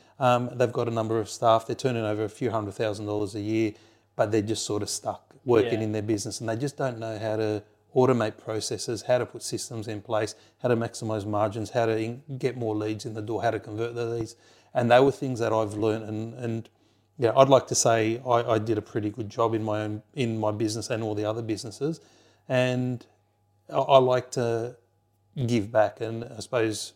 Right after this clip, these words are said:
Speaker 1: make a positive impact if I can. And if I can
Speaker 2: Mm.
Speaker 1: make a positive impact in their business, you know, who kno-, who knows what
Speaker 2: I
Speaker 1: the
Speaker 2: look at
Speaker 1: future
Speaker 2: this,
Speaker 1: will
Speaker 2: like,
Speaker 1: hold.
Speaker 2: a lot of people that, "Oh, you know,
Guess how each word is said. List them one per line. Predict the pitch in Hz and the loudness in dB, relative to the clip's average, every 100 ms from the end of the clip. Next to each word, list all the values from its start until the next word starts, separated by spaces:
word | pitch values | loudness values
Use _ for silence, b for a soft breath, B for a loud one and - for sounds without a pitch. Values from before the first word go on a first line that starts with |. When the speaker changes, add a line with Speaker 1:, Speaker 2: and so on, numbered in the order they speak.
| - | 0
Speaker 1:
make | 123 - | 0 0
a | |
positive | - 110 107 107 | -2 0 0 0
impact | 113 104 113 - | 0 0 -2 0
if | 113 | -4
I | 113 | -4
can. | 101 123 104 B B B B | -4 -4 -4 B B B B
And | 123 | -2
if | 117 | 4
I | 135 | 4
can | 123 | 4
Speaker 2:
Mm. | 123 | 0
Speaker 1:
make | 110 | -4
a | |
positive | - 123 113 110 | -4 -4 -2 -2
impact | 110 104 110 - | -4 -2 -4 -2
in | 117 | -4
their | 117 | -4
business, | 113 127 123 160 196 - - _ _ _ _ | -2 -4 0 0 0 -4 -12 _ _ _ _
you | 131 113 | -4 0
know, | 110 - _ _ _ _ _ _ | 0 -2 _ _ _ _ _ _
who | 135 | 0
kno-, | 120 | 0
who | 110 117 | -2 -4
knows | 113 107 | -4 -6
what | 120 | 2
Speaker 2:
I | |
Speaker 1:
the | 202 | 6
Speaker 2:
look | 160 | 6
at | |
Speaker 1:
future | 135 | 4
Speaker 2:
this, | 131 | 2
Speaker 1:
will | 113 | 2
Speaker 2:
like, | 113 | 2
Speaker 1:
hold. | 107 | 0
Speaker 2:
a | |
lot | 143 185 | 0 0
of | 175 | 0
people | 151 139 143 | -2 -2 0
that, | 131 131 | 0 0
"Oh, | 160 156 | -2 -2
you | 151 | -2
know, | 139 135 | -2 -2